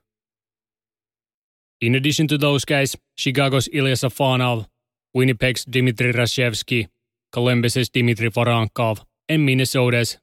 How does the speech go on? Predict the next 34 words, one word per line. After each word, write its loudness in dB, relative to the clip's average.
Vladislav 0
Firstov 0
were 2
the -2
notable 0
names -2
that -4
reached -4
a -2
half -4
a -4
point -8
per -4
game -2
mark. -4
Meanwhile, 2
Sharks 0
prospect -2
Shakir -2
Mukhamadullin 0
shined -2
with -2
his 0
defensive -2
game -2
and -2
reached -2
the -8
twenty-five -2
point -2
mark -2
within 2
sixty-seven -2
games. -2